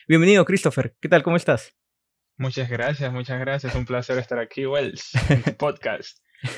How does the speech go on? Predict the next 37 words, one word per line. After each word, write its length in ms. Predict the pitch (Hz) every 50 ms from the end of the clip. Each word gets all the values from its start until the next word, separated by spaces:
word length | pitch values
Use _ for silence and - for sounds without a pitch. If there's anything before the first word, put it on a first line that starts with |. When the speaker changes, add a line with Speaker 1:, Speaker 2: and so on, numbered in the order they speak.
| 165 156
Speaker 2:
Todo 220 | - - 170 156 120
bien, 260 | 120 120 131 139 135
todo 240 | 135 127 123 120 117
bien. 520 | 120 127 131 139 139 139 143 147 139 - _
Gracias 440 | - 120 120 123 120 - 131 117 120
a 100 | 117 113
Dios. 560 | 113 123 135 143 151 151 147 - - - _ _ _ _ _ _ - -
Aquí 360 | 120 - - 131 131 139 139
recién 260 | 131 123 113 127 131 127
graduados. 800 | 127 123 120 127 131 131 127 107 76 71 - - - - - _ _ _ -
Speaker 1:
Bien, 240 | 135 143 151 139
bien, 160 | 127 139 143 143
sí, 260 | - 175 147 139 123
Speaker 2:
<laughs> 0 |
Speaker 1:
felizmente, 520 | - 135 127 123 123 120 123 117 110 117
recién 240 | 117 123 - 143 135
graduados. 340 | 131 131 120 117 113 110 110
Eso 160 | 135 127 147
es 120 | 139 -
lo 100 | - 131
bonito. 420 | 127 123 117 113 110 - 117 - _ _ _ _ _ _ _ _ _ _
Y 80 | - 190
mi 80 | 202 175
primera 260 | 185 185 208 220 226
pregunta 380 | 220 202 202 208 208 220 190
podría 280 | - 185 175 170 190 190
ser 160 | - - 196 190
esto, 460 | 190 180 - - 147 127 120 - -
eh, 280 | 131 131 131 127 123 120
¿por 140 | - 156 151
qué 80 | - 202
ingeniería 380 | 208 190 208 185 185 175 175 180
electrónica? 680 | 180 175 160 - 185 190 160 135 - - - - - _ _ _ _ _ _ _ _ _ _ _ _ _ _ _ _ _ _ _ _ _ _ - - _ _ _ _ _ _
Speaker 2:
Bueno, 340 | - 139 131 131 143 170 175
pues 400 | 156 160 143 139 131 127 123 123
ya 200 | 131 127 127 127
que, 120 | - -